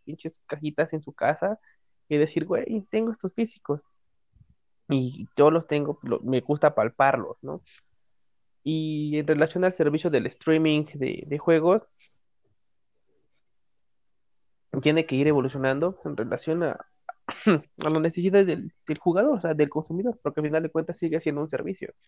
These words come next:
Entonces, pues, tiene que irse innovando y tiene que ir cambiando. Ahorita, eh, por lo que me han platicado, yo nunca he tenido un-,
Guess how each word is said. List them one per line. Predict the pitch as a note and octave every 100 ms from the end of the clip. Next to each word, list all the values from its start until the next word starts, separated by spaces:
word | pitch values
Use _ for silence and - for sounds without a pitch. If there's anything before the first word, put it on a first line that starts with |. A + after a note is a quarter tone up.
| _ _ _ _ _ -
Entonces, | D3+ D3 D#3+ E3 D#3+ -
pues, | A2+ - - - - _ -
tiene | F3 F#3
que | F#3
irse | E3+ F#3
innovando | D3+ C#3 D#3+ A3 - _ _
y | D3+
tiene | E3 D#3
que | D#3
ir | D3+
cambiando. | D3 E3+ E3 - -
Ahorita, | E3 E3 F#3+ F3+ - _ _
eh, | - A#2+
por | D#3 C3+
lo | C#3+
que | D#3+
me | D#3+
han | F3
platicado, | D3+ - - A#2 E3+
yo | E3 C#3
nunca | C#3 C3+ C#3+ G2
he | A2 A2
tenido | C#3+ C#3 C3 E2
un-, | C#2+ A1